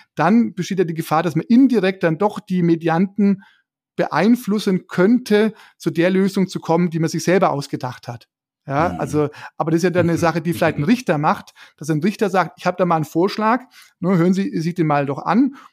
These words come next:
Speaker 1: und können Sie überlegen, ob Sie den gut finden.“ Da muss ich mich aber als Mediator zurückhalten, weil sonst laufe ich Gefahr, dass ich da meine Allparteilichkeit, äh, Neutralität verliere. Ja,
Speaker 2: Mhm.
Speaker 1: ähm.
Speaker 2: Gibt's da auch eine, eine Haftung, äh, des Mediators?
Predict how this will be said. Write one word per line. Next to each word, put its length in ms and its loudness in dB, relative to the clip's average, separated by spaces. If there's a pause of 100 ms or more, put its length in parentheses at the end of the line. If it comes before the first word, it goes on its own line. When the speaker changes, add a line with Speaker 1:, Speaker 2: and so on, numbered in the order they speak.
(120)
Speaker 1:
und 80 -20
können 160 2
Sie 60 -2
überlegen, 300 2
ob 160 -6
Sie 100 -4
den 120 -4
gut 200 -6
finden.“ 460 0 (300)
Da 160 -2
muss 200 0
ich 40 -2
mich 140 2
aber 140 0
als 160 -2
Mediator 500 -2
zurückhalten, 680 -10
weil 100 -8
sonst 400 -4 (340)
laufe 280 -2
ich 80 -8
Gefahr, 400 -2
dass 160 -2
ich 100 -8
da 300 -2 (340)
meine 220 -4
Allparteilichkeit, 1160 -4
äh, 200 -6
Neutralität 600 -4
verliere. 520 -2 (280)
Ja, 240 -8
Speaker 2:
Mhm. 140 -12
Speaker 1:
ähm. 260 -12 (440)
Speaker 2:
Gibt's 260 -14
da 120 -8
auch 240 -14
eine, 120 -8
eine 440 -12
Haftung, 520 -10 (220)
äh, 40 -12
des 220 -10
Mediators? 760 -10